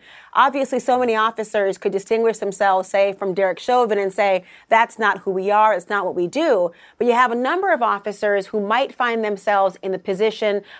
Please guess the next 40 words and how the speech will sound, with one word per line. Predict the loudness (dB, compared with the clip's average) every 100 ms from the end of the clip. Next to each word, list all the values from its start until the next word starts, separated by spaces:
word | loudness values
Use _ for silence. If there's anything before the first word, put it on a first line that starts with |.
| -4
of | -4
watching | 0 4 2 2 0 2
what | 0 0
their | -2
fellow | -2 -2 0 2 2 2
officers | 0 -2 -8 -6 -6
are | -4
doing | -4 -4 -2 -6 -8 -16 -14 -2
and | 0 2
wondering | 2 2 2 2
if | -2 0
they | 2 2
will | 0
be | -2 -2
held | -2 -4
accountable. | -6 -8 -10 -6 -2 -2 -4 _ _ _
Do | -2
you | 0
see | 2 0
it | 0
the |
same | 0 2 2 2
way | 2 2
about | 2 2 2
this | 2 2 0
being | 2 2 2
a, | -2 -2
a | -2
really | 2 2 2 0
important | -6 -2 2 2 0 -6 -6 _ _
impact | -2 -2 0 2 2 0
on | -4
how | 0 2 2 0 -4 _ _
other | 0 2 4
officers | 2 2 -4 -2 -2 0
may | -2
hold | 0 0 2
one | -2 -4
another | -4 -2 0 2 2
accountable? | 0 -2 -2 -2 -2 -2 -4